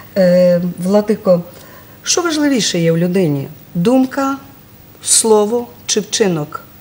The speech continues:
Бо коли відспівують людину, і ми кажемо "до побачення", "до зустрічі на там", починається то, властиво,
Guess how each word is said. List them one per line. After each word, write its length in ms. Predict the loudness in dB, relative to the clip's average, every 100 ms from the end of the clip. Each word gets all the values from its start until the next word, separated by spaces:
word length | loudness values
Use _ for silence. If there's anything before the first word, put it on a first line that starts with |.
| -14
Бо 160 | -2 -2
коли 320 | 2 2 2
відспівують 760 | -2 -2 -4 -4 -4 -4 -6 -2
людину, 500 | -2 0 -2 -4 -6 -6
і 60 | -4
ми 220 | 0 -2 -4
кажемо 580 | -6 -4 -2 -2 -2 -4 -10 -6
"до 240 | 0 0
побачення", 760 | 0 -4 -4 -6 -8 -8 -8 -8 -10
"до 140 | -6
зустрічі 580 | -4 -4 -6 -6 -6 -6
на 200 | -4 -4
там", 360 | -6 -6 -4 -4 -8 -20 -20 -20 -20 -20 -20 -20 -20 -18
починається 840 | -10 -6 -2 0 2 0 -2 -2 -2
то, 180 | -2
властиво, 600 | -4 -2 -2 0 -2 -2